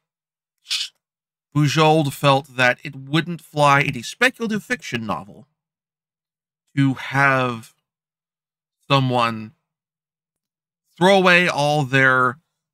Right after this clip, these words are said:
ties back home and go off to a country that you were previously at war with, like, fairly recently at war with, all for the sake of love. That, that's something where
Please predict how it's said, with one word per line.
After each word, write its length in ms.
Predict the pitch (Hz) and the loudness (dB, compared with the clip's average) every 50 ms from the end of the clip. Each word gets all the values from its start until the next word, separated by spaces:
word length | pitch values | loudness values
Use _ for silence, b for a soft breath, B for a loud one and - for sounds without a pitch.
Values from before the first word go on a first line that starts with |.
| _ _ _ _ _ _ _ _ _ - | _ _ _ _ _ _ _ _ _ -2
ties 340 | - 143 143 139 139 123 117 | 0 2 2 2 2 0 0
back 280 | - 139 127 120 - | 2 2 2 2 0
home 460 | - - 135 123 104 85 - - 120 _ _ _ _ _ _ _ _ _ _ _ _ _ _ _ _ _ _ _ _ _ _ _ _ - | -2 -6 -6 -6 -6 -6 -12 -18 -20 _ _ _ _ _ _ _ _ _ _ _ _ _ _ _ _ _ _ _ _ _ _ _ _ -6
and 360 | 135 131 127 123 127 127 117 | -4 -2 -2 -2 -4 -4 -4
go 160 | 139 143 147 | -2 0 4
off 280 | 139 135 131 131 - _ | 4 4 4 2 0 _
to 360 | - - 143 135 131 131 135 | -12 -6 -4 -2 0 0 0
a 80 | 131 | -2
country 480 | - - - 151 151 - - 147 143 143 | -2 -2 -2 -2 -2 -2 -6 -8 -6 -4
that 200 | 127 135 135 139 | -4 -4 -4 -6
you 120 | 139 143 | -8 -10
were 180 | 139 139 143 143 | -8 -6 -6 -6
previously 540 | - - 233 254 233 233 233 208 - 220 202 | -4 -2 -2 -2 -2 -4 -10 -12 -6 -2 -2
at 140 | 190 180 - _ - | -2 -2 -4 _ -20
war 380 | 143 143 147 175 185 170 139 | -16 -6 -2 0 0 2 0
with, 340 | - 92 95 117 - _ _ _ _ _ _ _ _ _ _ - | -2 -4 -8 -14 -16 _ _ _ _ _ _ _ _ _ _ -12
like, 140 | 135 127 - - | -12 -12 -6 -2
fairly 220 | 165 170 180 170 | 0 0 2 2
recently 380 | 147 175 220 214 - - 131 127 | 0 -2 -2 -2 -4 -6 -6 -6
at 120 | 120 113 | -6 -6
war 160 | 107 107 107 | -4 -4 -4
with, 260 | 107 107 104 - - _ _ _ _ _ _ _ _ _ _ _ _ _ _ _ | -4 -6 -8 -10 -14 _ _ _ _ _ _ _ _ _ _ _ _ _ _ _
all 140 | - 143 147 | 2 2 2
for 120 | 135 139 127 | 2 0 -2
the 100 | 123 110 | -2 -4
sake 260 | - 123 107 - - | -4 -6 -8 -8 -12
of 100 | - _ | -18 _
love. 120 | _ _ _ _ _ _ _ _ _ _ _ _ _ _ _ _ _ _ _ _ _ _ _ _ _ _ _ _ | _ _ _ _ _ _ _ _ _ _ _ _ _ _ _ _ _ _ _ _ _ _ _ _ _ _ _ _
That, 180 | - 123 123 113 | 0 0 0 2
that's 200 | 139 139 131 - | 0 0 0 -2
something 380 | - 147 147 - 139 135 127 120 | -4 -6 -6 -4 -4 -6 -4 -2
where 500 | 123 127 127 120 117 113 113 110 107 | 0 2 4 4 4 2 0 -2 -4